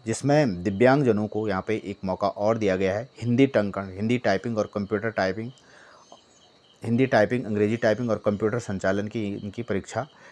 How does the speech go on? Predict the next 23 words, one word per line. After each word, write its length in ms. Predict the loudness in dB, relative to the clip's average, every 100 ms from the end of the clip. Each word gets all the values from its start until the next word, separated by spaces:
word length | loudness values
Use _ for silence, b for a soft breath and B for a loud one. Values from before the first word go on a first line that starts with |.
| b
फिर 100 | -4
से 140 | 2 6
आयोजित, 320 | 8 6 0 _ _ _ _ _ _ _ -10
इसमें 260 | -4 2
ये 140 | 4 4
भाग 280 | 2 0 0
ले 120 | 0
सकते 300 | -2 -6 -6
हैं। 120 | -6 -12 b b
तो 80 | -2
ये 180 | 2 2
यहाँ 200 | 2 0
पे 140 | -2
उत्तराखंड 420 | -4 -2 -4 -2 -6
लोक 120 | -6
सेवा 180 | -6 -4
द्वारा 200 | -4 -6
एक 160 | -8 -12 _ b b _ _
नोटिफिकेशन 440 | -6 -4 -6 -6 -6
के 60 |
माध्यम 280 | -6 -4 -6
से 140 | -8 -8
ये 160 | -10